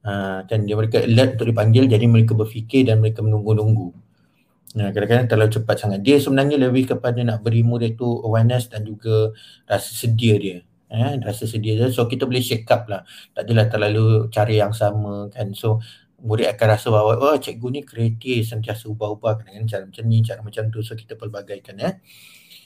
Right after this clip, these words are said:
Okey. Uh, saya cuba berhenti sebentar. Kita tengok, uh, komen-komen daripada yang, uh, rakan-rakan yang lain. Okey.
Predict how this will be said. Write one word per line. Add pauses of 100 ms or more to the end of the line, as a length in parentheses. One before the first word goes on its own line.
(200)
Okey. (640)
Uh,
saya
cuba (1080)
berhenti
sebentar.
Kita
tengok,
uh,
komen-komen
daripada
yang, (640)
uh, (540)
rakan-rakan
yang
lain. (120)
Okey.